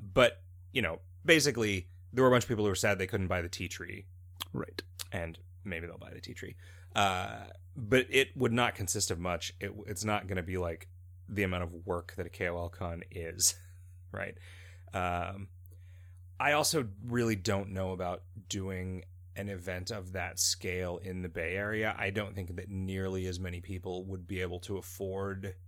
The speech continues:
Speaker 1: to come to it. We would have to charge way more for it to be able to pay for a venue out here of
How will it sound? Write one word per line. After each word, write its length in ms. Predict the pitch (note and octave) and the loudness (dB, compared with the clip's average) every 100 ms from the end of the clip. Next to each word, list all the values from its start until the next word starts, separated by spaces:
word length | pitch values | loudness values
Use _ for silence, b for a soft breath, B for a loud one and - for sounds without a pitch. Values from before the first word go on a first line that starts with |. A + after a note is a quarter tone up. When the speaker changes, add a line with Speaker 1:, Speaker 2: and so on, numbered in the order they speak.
| - | -12
Speaker 1:
to 100 | - | -10
come 320 | F2+ - F2+ G#2+ | -8 -6 -6 -4
to 200 | D3+ E3+ | -2 -2
it. 260 | E3+ - - - B B B B - | -2 -6 -10 -18 B B B B -6
We 180 | G2+ G2+ | 0 4
would 120 | G2+ | 4
have 100 | F#2+ | 4
to 60 | G2 | 0
charge 380 | - A2 A2+ G2 | 0 2 2 2
way 220 | G2+ G2 | -2 0
more 260 | G2 F#2+ | 0 0
for 320 | F#2 G2 F#2 F2+ | -2 0 0 0
it 180 | F2+ - | -2 -6
to 80 | F#2+ | -2
be 100 | F#2+ | 0
able 160 | F2+ | 0
to 80 | F2+ | -2
pay 180 | - F2+ | -4 -6
for 160 | F#2 E2+ | -4 -6
a 60 | |
venue 580 | D#2+ F2+ F2+ F#2+ F#2+ F#2+ | -4 -4 -2 0 -2 -2
out 200 | F#2+ F#2+ | -2 -4
here 440 | F2+ G2 F#2+ F#2 F#2 | -4 -2 0 0 -2
of 480 | G2 F#2+ F#2+ F#2+ | -4 -4 -4 -8